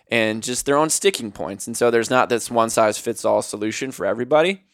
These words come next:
But first and foremost, instead of creating all of these reasons why you can't do it,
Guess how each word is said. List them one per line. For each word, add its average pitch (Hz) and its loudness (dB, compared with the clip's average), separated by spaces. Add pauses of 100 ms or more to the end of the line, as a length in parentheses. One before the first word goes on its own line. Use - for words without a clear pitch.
(340)
But - 4
first - 2
and 139 0
foremost, 139 4 (320)
instead 160 4
of 160 6
creating 139 4
all 127 8
of 120 2
these 113 -4
reasons 120 2
why 110 4
you 101 0
can't - -2 (480)
do 127 2
it, 87 -2